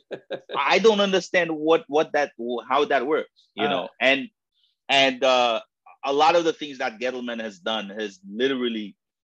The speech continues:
Speaker 1: it's almost like he took, he, he, he poured gasoline and he had a match. <laughs>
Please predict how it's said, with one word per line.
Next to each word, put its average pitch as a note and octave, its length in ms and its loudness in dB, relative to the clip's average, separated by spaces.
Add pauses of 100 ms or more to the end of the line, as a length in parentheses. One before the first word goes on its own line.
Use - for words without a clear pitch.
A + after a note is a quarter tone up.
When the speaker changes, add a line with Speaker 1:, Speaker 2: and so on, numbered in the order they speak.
(920)
Speaker 1:
it's C3+ 140 -4
almost E3 320 0
like D#3 180 -2
he C3 260 -12
took, D3+ 160 -2 (160)
he, A2+ 80 -16 (240)
he, A2+ 260 -4 (120)
he A2 260 -8
poured C3 400 2
gasoline A2+ 800 -6
and A2 180 -4
he G2+ 80 -10
had A2 200 -2
a F#2+ 140 -4
match. G#2 520 -8 (140)
<laughs> - 80 -20